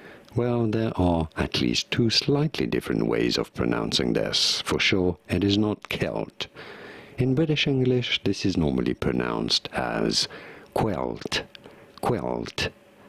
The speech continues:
with a clear E sound, quelt. In American English, however, it is often pronounced as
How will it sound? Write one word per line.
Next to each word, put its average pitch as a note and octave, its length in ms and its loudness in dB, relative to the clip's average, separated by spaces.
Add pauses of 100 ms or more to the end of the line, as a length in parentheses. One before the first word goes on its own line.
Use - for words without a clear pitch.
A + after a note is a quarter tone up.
(120)
with D2 180 2
a C#2+ 60 0
clear C#2+ 320 0 (240)
E G2 140 2 (120)
sound, - 540 -2 (200)
quelt. A#1 580 -2 (540)
In D2+ 100 4
American G2 460 2
English, A#1 380 2
however, A#1 500 0 (500)
it B2 140 2
is A#2 120 2
often A#2 300 2
pronounced C2 580 0
as A#1+ 400 2